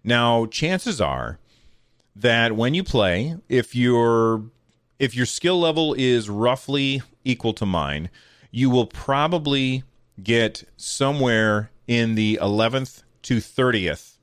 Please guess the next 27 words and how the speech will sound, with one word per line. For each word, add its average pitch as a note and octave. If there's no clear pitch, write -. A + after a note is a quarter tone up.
each B2+
time A2+
that A2
you G#2
play. A2
Oh, C#3
actually, C#3
we'll C#3
say G#2+
this. D#2
From B2+
eleventh B2+
to -
fiftieth. F#2+
So -
that C#3
means C#3
each G3
game E3
you D3
play, G#2+
you're C3
gonna C3+
get A#2+
somewhere C#3
between A2
ten D3+